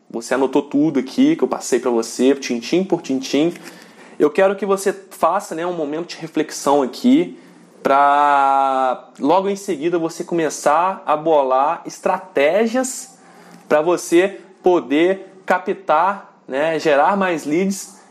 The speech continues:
e aquecer mais leads e converter, né, esses leads em vendas.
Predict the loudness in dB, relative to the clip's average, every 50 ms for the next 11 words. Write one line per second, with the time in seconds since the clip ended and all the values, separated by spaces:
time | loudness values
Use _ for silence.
0 | _ -2 -2 -2 0 0 0 0 0 0 0 0 0 0 -2 -4 -4 -4 -6 -6
1 | -4 -4 -2 -2 -4 -6 -8 -14 -16 -10 -8 -4 0 0 0 2 2 0 0 2
2 | 2 2 2 2 0 -2 -2 -4 -4 -4 -4 -4 -2 -2 -4 -2 -2 -2 -2 0
3 | 0 0 0 0 -2 -2 -4 -8 -14